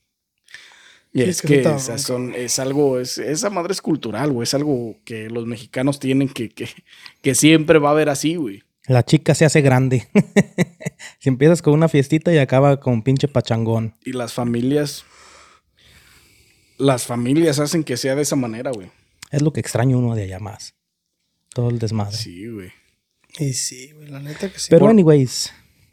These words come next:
Speaker 3: habla, dime.
Speaker 1: Porque aquí, digo, aquí también haces, pero es menos masivo, güey.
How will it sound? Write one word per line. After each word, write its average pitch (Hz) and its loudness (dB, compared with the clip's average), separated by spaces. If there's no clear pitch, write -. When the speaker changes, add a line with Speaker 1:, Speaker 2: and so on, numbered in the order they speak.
Speaker 3:
habla, 180 2
dime. 180 -4
Speaker 1:
Porque 151 2
aquí, 156 0
digo, 202 4
aquí 156 -4
también 175 0
haces, 170 2
pero 135 2
es 151 4
menos 156 4
masivo, 147 0
güey. 110 -12